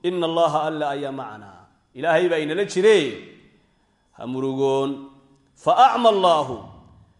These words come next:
Ilaahay waxa uu saabay absaara almushrikiina,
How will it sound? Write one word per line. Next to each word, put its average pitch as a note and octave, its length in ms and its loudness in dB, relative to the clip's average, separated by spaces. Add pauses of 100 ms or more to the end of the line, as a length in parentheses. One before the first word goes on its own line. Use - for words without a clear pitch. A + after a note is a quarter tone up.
(240)
Ilaahay G#3 380 4
waxa B3+ 260 4
uu G#3+ 140 0
saabay F3+ 640 2 (520)
absaara E3+ 480 0
almushrikiina, A#2 760 -12